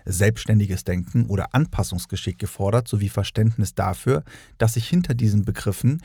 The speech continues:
die Erwartung verbirgt, zur Erreichung der Ziele in die Grenzbereiche des gerade noch Erlaubten vorzudringen und notfalls auch darüber hinauszugehen. Kreativität oder Flexibilität ist dagegen lediglich die wohlklingende Formel,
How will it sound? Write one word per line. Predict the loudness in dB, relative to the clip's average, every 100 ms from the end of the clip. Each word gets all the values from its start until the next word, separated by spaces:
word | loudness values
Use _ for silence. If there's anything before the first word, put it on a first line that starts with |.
| -12 -8 -2
die |
Erwartung | 0 4 4 4 0
verbirgt, | 2 4 6 4 0
zur | -8
Erreichung | -8 -2 2 2 4 4
der | 2
Ziele | -2 2 6 6 4
in | -2
die | -6
Grenzbereiche | -4 2 2 4 2 4 2 2 2 2 0 -6
des | -6
gerade | -6 0 4 6 4
noch | 4
Erlaubten | -2 -4 -4 2 2
vorzudringen | 2 2 2 0 2 4 4 0 -20 0
und | 6 6
notfalls | 6 4 2 2
auch | -4 -4
darüber | -2 0 4
hinauszugehen. | 4 4 2 0 -8 -8 -6 -8 -10 _ _ _ _ _ _ -20 -20 -20 -20 _
Kreativität | 2 4 4 2 0 0 0 0 0
oder | 0 0
Flexibilität | 0 -2 0 0 4 2 4 2 2
ist | -2 0
dagegen | 2 2 2
lediglich | 2 2 0 0 0
die | -2 -2
wohlklingende | 2 2 4 6 6 4
Formel, | 0 2 2